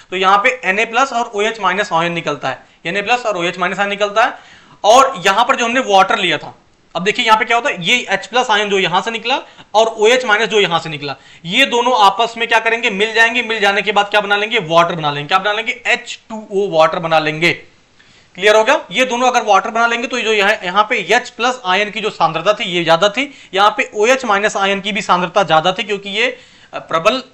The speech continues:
क्षार था, ये प्रबल अम्ल था, दोनों में इसमें एच प्लस की सांद्रता ज्यादा थी, यहाँ पे ओएच माइनस की आन-, आयन की सांद्रता ज्यादा थी। तो दोनों आपस में मिलकर के क्या बना लेंगे? वाटर बना लेंगे। वाटर मिलते ही क्या हो जाएगा? ये उदासीन हो जाएगा, न्यूट्रल हो जाएगा।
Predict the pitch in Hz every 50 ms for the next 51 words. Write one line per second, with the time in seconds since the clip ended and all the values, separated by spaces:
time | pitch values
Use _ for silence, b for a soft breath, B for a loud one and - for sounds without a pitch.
0 | _ - - 170 170 190 220 220 269 269 269 277 302 285 - 220 202 202 180 160
1 | 151 143 135 143 139 131 - - 151 190 208 220 226 226 247 262 233 - - _
2 | - 185 - 214 214 185 175 175 - 185 226 254 254 - 254 - 247 247 240 233
3 | 269 254 247 247 247 262 262 285 269 240 220 214 214 214 185 175 180 180 175 175
4 | 165 160 156 147 - 165 156 156 165 - 170 175 175 170 214 269 277 B B B
5 | B - 190 190 185 160 208 185 160 151 143 147 139 139 127 B B B B B
6 | _ - 185 180 214 214 240 254 233 220 220 233 - 240 233 226 233 226 220 226
7 | - - - 240 226 226 226 233 240 240 233 208 190 175 180 208 208 226 226 233
8 | 240 254 254 254 208 190 196 - 214 208 208 202 196 233 233 233 233 233 226 226
9 | 233 233 262 277 254 190 165 175 180 170 185 196 180 175 180 170 165 170 170 170
10 | 165 190 185 185 175 165 165 160 156